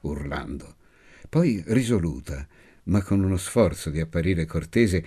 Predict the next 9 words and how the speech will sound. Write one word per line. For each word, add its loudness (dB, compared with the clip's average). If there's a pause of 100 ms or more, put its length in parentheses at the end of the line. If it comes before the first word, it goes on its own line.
(280)
che -2
si 0
manifestava 2
evidente 2
nel 0
suono 2
della 0
voce, -2 (240)
disse: 0